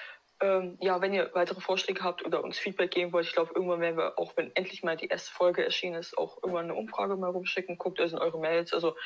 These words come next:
wenn ihr Feedback habt, uns irgendwas sagen wollt, schreibt uns eine Mail. Also, Max hat ja noch rumgeschickt und er hat, äh, seinen Namen reingeschrieben und meinen Namen am Ende. Das heißt,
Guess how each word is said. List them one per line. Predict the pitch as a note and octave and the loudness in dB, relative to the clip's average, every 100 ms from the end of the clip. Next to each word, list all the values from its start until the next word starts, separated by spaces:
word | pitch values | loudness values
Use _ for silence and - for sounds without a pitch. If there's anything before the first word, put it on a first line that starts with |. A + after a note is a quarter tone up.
| - - - _ | -8 -10 -14 _
wenn | E3 | 0
ihr | E3+ | 2
Feedback | G#3 G3+ F#3 F#3 | -2 0 0 0
habt, | F3+ | -2
uns | F3+ | 0
irgendwas | E3+ E3+ E3 | 0 0 0
sagen | E3 F3 F3 | -2 -2 0
wollt, | E3+ E3 | 0 0
schreibt | - E3+ - - | 0 0 -2 -8
uns | F3 - | -8 -4
eine | E3+ | 0
Mail. | F3 F#3 | 4 4
Also, | F3 E3 - _ | 2 -2 -8 _
Max | E3+ - | -2 0
hat | A3+ A3 | 0 0
ja | G#3 | 0
noch | G#3 | 0
rumgeschickt | A3 G#3+ - A#3 - - - | 0 2 4 2 0 -10 -6
und | - F3 - - _ - _ - | 0 0 -2 -12 _ -20 _ -2
er | F3 | 0
hat, | E3 | 2
äh, | E3+ E3+ | 2 4
seinen | E3+ E3 | 4 4
Namen | E3+ F3+ | 2 0
reingeschrieben | F3 F3+ E3+ - F3 | 0 0 2 0 -2
und | D#3+ | 2
meinen | D#3 D#3+ | 4 4
Namen | D#3+ D#3+ | 2 0
am | D#3+ | -2
Ende. | E3 D#3+ | -2 -2
Das | - | 0
heißt, | - - | -2 -4